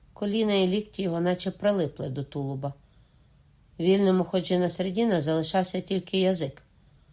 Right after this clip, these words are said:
«О, доблесні воїни!» сказав він із мішка.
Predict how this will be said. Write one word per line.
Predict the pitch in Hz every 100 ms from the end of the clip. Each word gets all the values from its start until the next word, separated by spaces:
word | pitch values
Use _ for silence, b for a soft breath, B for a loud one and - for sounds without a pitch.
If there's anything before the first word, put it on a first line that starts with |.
| _ _ _ - _ _ _ _ _
«О, | 233 247 240
доблесні | 247 226 226 214 233
воїни!» | 226 247 247 220 185 156 143 _ _
сказав | - - 143 143 139
він | 139 139
із | 135
мішка. | 143 - - 156